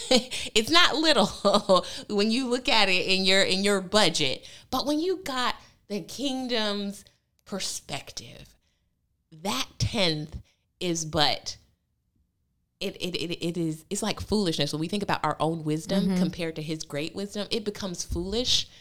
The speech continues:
Speaker 1: to think that I, in my own thinking,
Speaker 2: Mm-hmm.
Speaker 1: can solve something. Well, the same with, with, with, I think, the, the financial piece, that it becomes foolish to wanna
Speaker 2: Mm-hmm.
Speaker 1: hold on to something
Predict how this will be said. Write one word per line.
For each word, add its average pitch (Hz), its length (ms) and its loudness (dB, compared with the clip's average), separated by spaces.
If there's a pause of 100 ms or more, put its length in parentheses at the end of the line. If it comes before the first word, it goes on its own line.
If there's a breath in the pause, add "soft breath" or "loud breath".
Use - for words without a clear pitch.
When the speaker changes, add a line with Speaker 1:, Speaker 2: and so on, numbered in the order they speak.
(140 loud breath)
Speaker 1:
to 208 140 -2
think 202 300 0
that 165 200 2 (160)
I, 185 300 2 (120)
in 185 160 0
my 175 220 0
own 165 240 0
thinking, 202 640 -2
Speaker 2:
Mm-hmm. 170 140 0
Speaker 1:
can 156 180 2
solve 151 400 2
something. 240 440 -6 (240 loud breath)
Well, 285 120 -2
the 262 160 -6
same 254 520 -6
with, 226 320 -6
with, 226 280 -10
with, 208 300 -10 (220)
I 180 60 -10
think, 185 440 -8
the, 156 260 -6
the 156 80 -2
financial 156 600 -6
piece, 202 360 -10 (100)
that 151 240 -8 (340 soft breath)
it 285 120 -8
becomes 233 360 -6
foolish 180 480 -6
to 175 120 2
wanna 156 220 4
Speaker 2:
Mm-hmm. 151 100 -2
Speaker 1:
hold 185 260 0
on 156 320 -2
to 156 140 -12
something 147 480 -6